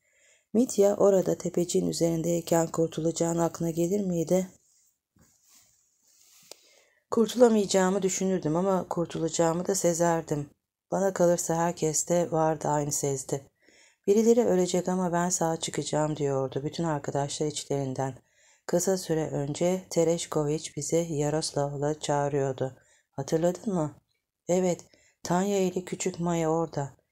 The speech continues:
Ya Zurebin, hatırladın mı misteri? O kadar ağır konuşurdu ki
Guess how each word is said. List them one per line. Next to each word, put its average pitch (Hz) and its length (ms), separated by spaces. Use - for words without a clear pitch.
Ya 185 140
Zurebin, 202 500
hatırladın 170 720
mı 214 100
misteri? 143 520
O - 40
kadar 170 340
ağır 165 280
konuşurdu 165 600
ki 151 260